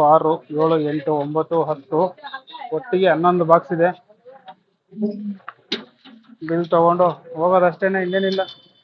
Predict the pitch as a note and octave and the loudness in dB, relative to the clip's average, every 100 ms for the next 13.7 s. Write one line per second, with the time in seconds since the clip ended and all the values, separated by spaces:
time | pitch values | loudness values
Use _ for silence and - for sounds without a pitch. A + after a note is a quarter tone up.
0 | C#4 - - - - _ _ _ _ - | -10 -10 -12 -16 -16 _ _ _ _ -8
1 | F3 F#3 F3+ F#3 F#3 F3+ F3+ F3+ E3+ F3 | -4 0 0 0 0 -2 -2 -6 -6 -4
2 | F3+ F#3+ D#3 - _ D3+ D#3 F3 D#3+ E3+ | -2 -2 -6 -12 _ -4 0 2 2 0
3 | D#3 D#3 F3+ _ _ - - - _ - | -2 -4 -6 _ _ -20 -20 -20 _ -20
4 | _ F5+ F5+ G#5+ - F5+ _ _ _ _ | _ -20 -20 -20 -20 _ _ _ _ _
5 | - F3 F#3+ G3 A#3+ F3 - - _ _ | -20 _ -20 -20 -20 -20 -20 -20 _ _
6 | _ _ - F3+ F#3+ F#3 G3 F#3+ F3+ E3+ | _ _ -4 0 0 4 6 6 4 0
7 | E3 F3 D#3+ D3+ F3 D#3+ F3+ F3+ _ _ | 0 2 -2 -2 0 0 -2 -8 _ _
8 | _ _ _ _ - D#3+ D#3 D#3+ E3+ E3 | _ _ _ _ -8 -4 -4 -2 -2 0
9 | E3+ E3 F3+ F3 D#3 - F3 D#3+ D#3+ E3 | -2 0 0 -2 -2 0 0 0 0 0
10 | - E3+ E3 E3 E3+ E3 D#3 F3 - _ | 0 -2 2 2 4 2 0 -4 -8 _
11 | _ _ _ _ _ _ _ - - - | _ _ _ _ _ _ _ -12 -10 -8
12 | - - - E3+ F#3 A3 A#3 G#3+ G#3 G#3 | -8 -10 -10 -6 0 6 6 6 2 6
13 | G#3 G#3 F#3+ F#3+ G#3 F#3+ G3+ | 6 8 6 6 4 4 0